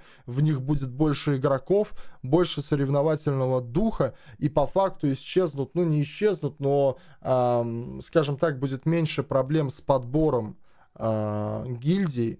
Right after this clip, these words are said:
да, на той же битве гильдий, на той же атаке фортов, потому что гильдии будут более,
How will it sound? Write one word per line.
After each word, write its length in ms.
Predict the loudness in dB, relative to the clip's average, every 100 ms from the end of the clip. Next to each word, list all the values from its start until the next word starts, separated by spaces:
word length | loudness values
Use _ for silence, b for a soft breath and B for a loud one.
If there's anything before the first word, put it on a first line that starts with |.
| -2
да, 340 | 2 4 4
на 160 | 0 0
той 180 | -2
же 120 | -2 -4
битве 300 | -6 -6 -6
гильдий, 380 | -2 -4 -2
на 160 | -2 -2
той 220 | 0 0
же 160 | 2 0
атаке 380 | 0 -2 -2 -6
фортов, 360 | -6 -2 -2 -2
потому 280 | 0 0 0
что 240 | -2 -2 B B B
гильдии 520 | -8 -2 0 2 0
будут 340 | 0 0 0 0
более, 640 | 2 2 4 4 2 0